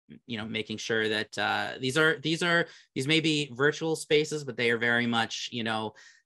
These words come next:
uh, in the mo-, in the modern world, you know, online is very much the real world, right? Um, and, uh, so just be mindful of,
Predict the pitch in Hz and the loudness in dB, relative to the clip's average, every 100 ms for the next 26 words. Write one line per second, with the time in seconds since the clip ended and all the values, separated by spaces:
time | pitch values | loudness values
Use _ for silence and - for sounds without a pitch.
0 | - - - 123 123 127 127 127 127 135 | -14 -12 -12 -10 -6 -6 -2 0 2 2
1 | 131 127 127 110 117 117 117 127 131 135 | 2 2 0 0 -2 -2 0 0 2 2
2 | 131 123 - 120 117 117 - 113 110 110 | 2 0 0 0 0 -2 -2 -2 0 0
3 | 101 98 107 123 110 110 110 - 117 107 | 0 -2 -4 -4 -2 -2 -4 -8 -4 -2
4 | 104 101 - 113 110 104 101 104 104 101 | -4 -6 -8 -6 -4 -6 -4 -2 -2 -4
5 | 107 104 110 - 107 104 101 101 - 107 | -4 -4 -6 -4 -6 -4 -4 -6 -6 -6
6 | 104 110 104 | -6 -4 -6